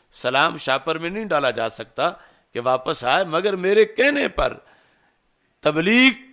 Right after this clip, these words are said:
तो हो जाएगी, रिकॉर्ड दुरुस्त हो जाएगा कि इन लोगों के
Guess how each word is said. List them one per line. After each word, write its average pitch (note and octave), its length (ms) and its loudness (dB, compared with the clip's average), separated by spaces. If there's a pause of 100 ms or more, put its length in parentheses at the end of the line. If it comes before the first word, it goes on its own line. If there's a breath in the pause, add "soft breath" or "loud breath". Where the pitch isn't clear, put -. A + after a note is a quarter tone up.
(220)
तो G#3 100 6
हो A#3 200 12
जाएगी, C3 460 4
रिकॉर्ड D3+ 360 2
दुरुस्त E3+ 320 -8
हो B2+ 120 -6
जाएगा G2+ 400 -6 (680 soft breath)
कि B2+ 80 -4
इन D#3+ 340 -4
लोगों D3 340 -4
के B2 240 -6